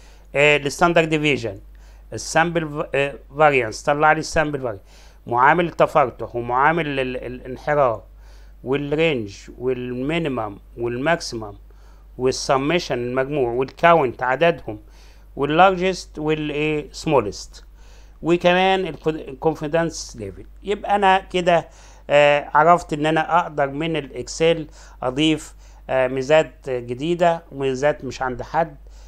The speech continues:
آه، واضيف داتا اناليسيز، وابدا اعمل، آه، ممكن احسب انوفا، ممكن احسب، يعني انا لو عايز احسب انوفا للواي كمان بالمره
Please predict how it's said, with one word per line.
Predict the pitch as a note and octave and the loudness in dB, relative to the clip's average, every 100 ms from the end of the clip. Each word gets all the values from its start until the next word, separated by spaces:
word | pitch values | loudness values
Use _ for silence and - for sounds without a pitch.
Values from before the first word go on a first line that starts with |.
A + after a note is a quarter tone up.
| - C#3+ | -8 2
آه، | C#3 C#3 | 4 4
واضيف | C#3 C3+ C#3 D#3 D3+ | 4 0 0 -2 -2
داتا | D3 D3+ C#3 | -2 0 -2
اناليسيز، | C#3 E3+ - F3 D#3+ - - - | -2 -2 -2 -6 -6 -12 -20 -6
وابدا | D3 D#3 C#3 B2+ | 2 2 2 -2
اعمل، | C3+ D#3 D3 C3+ B2+ - - - | 0 0 0 -6 -8 -16 -20 -6
آه، | C3+ | -2
ممكن | D3 D#3 D#3+ | -2 -2 -2
احسب | - D#3+ C#3 | -2 -6 -8
انوفا، | - C#3+ E3 D#3+ E3+ E3+ D#3+ | -6 -2 -2 2 4 4 2
ممكن | C#3 - | -2 -6
احسب، | D3 - C#3+ B2+ | -6 -4 -8 -4
يعني | C3 B2+ C3 C#3 | -4 -4 -4 -4
انا | D3+ | -4
لو | C#3+ C3+ | 0 2
عايز | D3 D3+ | 2 2
احسب | D3 C#3 B2+ | -4 -6 -6
انوفا | D3 D3+ C#3+ | -4 -2 -2
للواي | B2+ C3 D#3 F3+ E3+ - - - - - | -2 0 4 4 0 -12 -20 -20 -20 -10
كمان | B2 C#3+ D#3+ | -4 -2 -2
بالمره | C3 B2+ C3+ D3+ F3+ G3 | -4 -6 0 2 2 -4